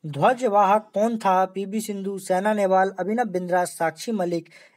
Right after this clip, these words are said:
इस क्वेश्चन का जो राइट आंसर हो जाएगा वो हो जाएगा सी नंबर ऑप्शन, अभिनव बिंद्रा।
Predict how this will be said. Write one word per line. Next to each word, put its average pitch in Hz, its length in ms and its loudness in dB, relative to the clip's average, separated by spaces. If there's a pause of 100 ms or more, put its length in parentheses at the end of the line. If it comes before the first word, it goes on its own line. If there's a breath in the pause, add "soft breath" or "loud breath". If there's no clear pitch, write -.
इस 226 200 -4
क्वेश्चन 202 300 -4
का 190 100 2
जो 180 100 -2
राइट 170 260 2
आंसर 165 220 -4
हो 160 80 0
जाएगा 156 240 -2
वो 156 80 0
हो 156 120 -2
जाएगा 151 220 -2
सी 214 280 -8
नंबर 196 280 0
ऑप्शन, 185 400 0 (340 loud breath)
अभिनव 233 440 2
बिंद्रा। 151 580 -4